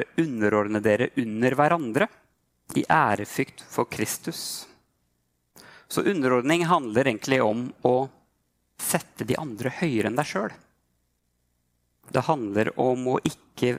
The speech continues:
selv være i sentrum, men å sette de andre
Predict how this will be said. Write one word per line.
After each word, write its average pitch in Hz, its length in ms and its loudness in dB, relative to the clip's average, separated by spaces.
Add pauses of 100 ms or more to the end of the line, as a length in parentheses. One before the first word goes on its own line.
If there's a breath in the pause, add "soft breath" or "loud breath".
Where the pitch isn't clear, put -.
(120)
selv 139 540 0
være 113 260 4
i 135 100 -2
sentrum, 135 680 -4 (2000)
men 127 160 0
å 120 80 -6
sette - 320 -4
de 117 160 0
andre 107 320 -4